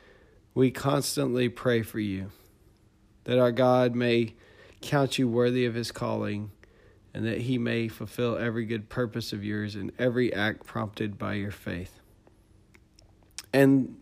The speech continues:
the result is so that the Lord will be glorified in this church. Um, and so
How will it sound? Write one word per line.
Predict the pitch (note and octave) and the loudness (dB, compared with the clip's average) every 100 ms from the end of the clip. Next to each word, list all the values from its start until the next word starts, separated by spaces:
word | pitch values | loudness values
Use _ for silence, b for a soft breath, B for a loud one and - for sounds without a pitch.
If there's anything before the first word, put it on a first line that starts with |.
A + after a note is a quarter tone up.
| - B B B B B B _ B2 | -20 B B B B B B _ 2
the | C#3 | 6
result | C#3+ A#2+ D3+ F#3 - | 6 6 4 4 4
is | D3+ B2+ | 0 2
so | - C3 | 2 2
that | A#2 A2+ | 0 -2
the | A2+ | -2
Lord | A2+ C3 D3+ | 0 2 2
will | B2+ A#2 | 0 -2
be | G#2 | -4
glorified | F#2+ G#2 G#2 G2+ - G#2+ G2 G2+ - - _ _ _ | -6 -4 -4 -6 -6 -6 -6 -8 -12 -20 _ _ _
in | B2+ B2+ A#2+ A2+ G#2+ - - | 0 0 0 -4 -10 -14 -12
this | A2 G#2+ | -8 -8
church. | - - G2 F2 - - b b b b b b | -8 -8 -8 -8 -14 -18 b b b b b b
Um, | - G#2+ G2+ G2+ G2+ - _ - - | -6 -4 -4 -6 -8 -14 _ -20 0
and | C#3 C3+ | 4 4
so | - D3 C#3 B2+ A2+ | 10 12 12 10 6